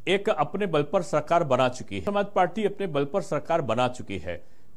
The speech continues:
प्रदेश के सभी विधानसभाओं में और लोकसभाओं में इनके अपना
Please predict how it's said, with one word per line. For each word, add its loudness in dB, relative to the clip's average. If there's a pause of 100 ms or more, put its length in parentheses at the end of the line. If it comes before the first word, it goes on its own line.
प्रदेश 4
के 0
सभी 0
विधानसभाओं 2
में -2
और 0
लोकसभाओं 6
में -2 (380)
इनके 2
अपना 2